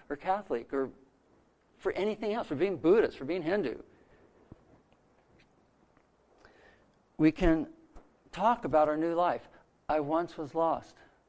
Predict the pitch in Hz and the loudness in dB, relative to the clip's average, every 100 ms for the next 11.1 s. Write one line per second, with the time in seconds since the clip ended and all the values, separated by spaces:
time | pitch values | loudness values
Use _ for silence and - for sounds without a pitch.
0 | _ - 143 - 143 139 139 - 131 - | _ -6 -6 -2 0 0 0 -4 -8 -2
1 | 165 156 131 - - - - - _ _ | 2 2 0 -8 -20 -20 -20 -20 _ _
2 | - _ _ _ - 170 185 175 180 190 | -20 _ _ _ 0 0 2 -2 2 2
3 | 208 180 170 170 165 143 139 160 220 - | 2 2 6 6 6 2 0 0 0 0
4 | 127 131 147 160 147 - 143 127 - 127 | 0 2 2 2 -2 -2 -2 -2 -4 -4
5 | 117 120 170 170 139 113 127 - - - | 2 4 4 2 -4 -4 -6 -8 -14 -12
6 | - - _ _ _ - - - _ _ | -12 -16 _ _ _ -20 -20 -20 _ _
7 | _ _ _ _ _ _ _ - 156 156 | _ _ _ _ _ _ _ 0 4 4
8 | 160 147 - - 143 147 151 160 147 147 | 4 2 -4 -2 -2 2 0 0 -2 -4
9 | 139 127 123 127 - 151 175 185 - 147 | -2 -2 -2 -2 -2 0 0 -4 -8 -6
10 | 143 - - 123 123 135 - - - 135 | -6 -6 -2 2 2 0 -4 -10 -2 -2